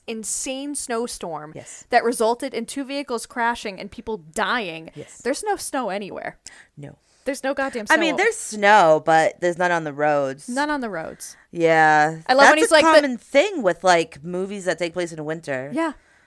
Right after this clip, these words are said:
Speaker 2: Well, which would mostly be, like, Christmas movies. Like, same thing with Gremlins.
Speaker 1: Yeah.
Speaker 2: You know, like, oh, there's always snow everywhere, but not really at the same time.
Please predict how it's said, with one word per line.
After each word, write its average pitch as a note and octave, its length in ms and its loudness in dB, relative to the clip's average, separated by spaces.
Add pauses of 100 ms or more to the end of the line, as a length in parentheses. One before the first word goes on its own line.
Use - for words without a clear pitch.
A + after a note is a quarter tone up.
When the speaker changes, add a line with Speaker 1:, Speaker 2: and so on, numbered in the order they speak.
(220)
Speaker 2:
Well, F#3+ 220 0
which F3 200 -6
would E3 160 -12
mostly E3 360 -4
be, D3+ 140 -6
like, C#3 160 -6
Christmas E3 360 -8
movies. C3+ 380 -12
Like, C#3 100 -12
same D3+ 180 -8
thing D3+ 200 -12
with C#3+ 140 -14 (300)
Gremlins. C3 760 -12 (160)
Speaker 1:
Yeah. G#4 120 -8 (120)
Speaker 2:
You D#3+ 140 -2
know, D3+ 120 2
like, D#3 200 0
oh, A3 160 4
there's E3 160 0
always F3+ 240 2
snow F#3 240 -4
everywhere, C#3 340 -2
but C3 220 -8 (580)
not E3 420 -4
really E3 240 -2
at C#3+ 100 -6
the C#3 60 -16
same C#3+ 180 -8
time. B2 380 -10